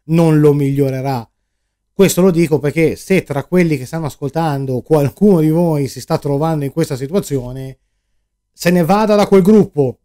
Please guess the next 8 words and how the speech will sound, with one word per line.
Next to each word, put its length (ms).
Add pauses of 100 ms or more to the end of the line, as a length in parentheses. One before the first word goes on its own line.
(140)
non 400
hanno 320
a 80
cuore 340
i 60
tuoi 200
interessi. 680 (1300)
E 360